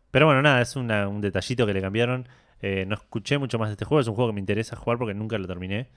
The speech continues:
Y por ahí la Play cuatro en algún momento que esté de oferta. Me costaría pagarlo más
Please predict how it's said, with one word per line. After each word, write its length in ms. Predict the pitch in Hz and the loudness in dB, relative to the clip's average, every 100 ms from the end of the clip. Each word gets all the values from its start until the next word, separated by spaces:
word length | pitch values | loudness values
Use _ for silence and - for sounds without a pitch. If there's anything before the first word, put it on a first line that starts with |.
| _ _ _ _ - | _ _ _ _ -12
Y 100 | 107 | -6
por 140 | 98 | -4
ahí 80 | 104 | -4
la 80 | 95 | -4
Play 140 | 92 | -4
cuatro 300 | - 107 107 | -2 0 0
en 60 | 92 | -4
algún 140 | 90 | -6
momento 260 | 92 98 92 | -4 -4 -4
que 40 | |
esté 140 | 87 101 | -2 -4
de 40 | |
oferta. 480 | - 127 131 123 - _ _ _ _ _ _ _ _ _ _ _ _ | 0 0 2 -2 -2 _ _ _ _ _ _ _ _ _ _ _ _
Me 160 | 98 92 | -10 -2
costaría 600 | 113 101 113 110 151 139 | -2 2 0 4 4 4
pagarlo 440 | 117 113 113 113 | 4 4 2 -2
más 500 | 101 104 95 - - | -2 -2 -4 -12 -20